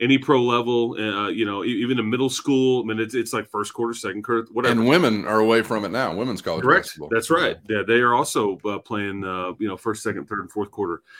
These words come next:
Speaker 1: And I believe college football is the only division at any level that, that the clock stops on a first down.
Speaker 2: Gotcha.
Speaker 1: And so I, I think that I'm, I'm okay with it. Um, it, it may
Speaker 2: Yeah.
Speaker 1: take a, a bit of getting used to. I did kinda like it just because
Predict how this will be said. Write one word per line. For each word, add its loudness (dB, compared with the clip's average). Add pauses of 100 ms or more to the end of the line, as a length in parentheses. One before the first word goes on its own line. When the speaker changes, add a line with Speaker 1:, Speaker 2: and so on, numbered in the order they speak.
(380)
Speaker 1:
And 6
I 6
believe 6
college 2
football 0
is -2
the 0
only 2
division 0
at -2
any 0
level -2
that, -6
that -6
the -10
clock -6
stops -6
on -8
a -10
first -8
down. -4 (300)
Speaker 2:
Gotcha. -10 (300)
Speaker 1:
And -2
so 4
I, 2
I 0
think 0
that 2
I'm, 4
I'm 4
okay 0
with 0
it. 0 (120)
Um, -2
it, 2
it 4
may 4
Speaker 2:
Yeah. 0
Speaker 1:
take 0
a, 2
a -4
bit 0
of -6
getting 0
used -4
to. 0 (260)
I 4
did 6
kinda 4
like 2
it 6
just 0
because -2